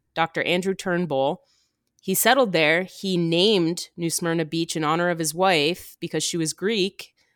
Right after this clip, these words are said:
and in honor of her Greek heritage, he named the whole city or town after her. And then it eventually became incorporated in eighteen eighty-seven.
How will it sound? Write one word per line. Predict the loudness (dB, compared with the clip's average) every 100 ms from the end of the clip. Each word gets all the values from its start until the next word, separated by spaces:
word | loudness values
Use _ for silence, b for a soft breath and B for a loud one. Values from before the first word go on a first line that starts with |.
| _ _ -4
and | -2 0
in | 2
honor | 2 2 2
of | 0
her | -6
Greek | -6 -6 -2
heritage, | -2 -2 -2 -4 -4 -8 -8
he | -8 -4
named | -2 -2 -4 -8 -14 _ _ _
the | -8
whole | -4 -2
city | 0 2 2 0 -6 _
or | -10 -8
town | -2 2 4 4
after | 2 0 -2 -4
her. | -2 -2 -4 _ _ _ _ -6
And | 0
then | 2
it | 2
eventually | 2 0 0 0
became | 0 -2 -2 0
incorporated | 0 0 -2 0 0 2 2 0
in |
eighteen | -2 -4 -4 -2
eighty-seven. | -2 -2 2 2 4 2 0